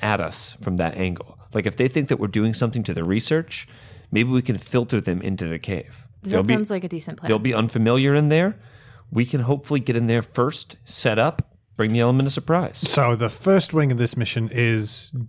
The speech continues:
Speaker 3: do we want to take a pass at them with the ship now? Because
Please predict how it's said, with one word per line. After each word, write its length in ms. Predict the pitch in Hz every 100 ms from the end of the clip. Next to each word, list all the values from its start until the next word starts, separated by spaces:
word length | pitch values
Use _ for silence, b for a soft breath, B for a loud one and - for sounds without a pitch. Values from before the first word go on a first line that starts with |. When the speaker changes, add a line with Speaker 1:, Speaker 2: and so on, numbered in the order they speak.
| -
Speaker 3:
do 200 | 147 220
we 140 | 202 151
want 400 | 113 98 - -
to 80 |
take 300 | 131 127 117
a 40 | 117
pass 380 | - 117 - 117
at 140 | -
them 440 | 117 110 107 110 -
with 640 | 135 123 110 - - - _ -
the 60 |
ship 360 | - 147 - 127
now? 380 | 107 92 104 -
Because 420 | 127 - 123 107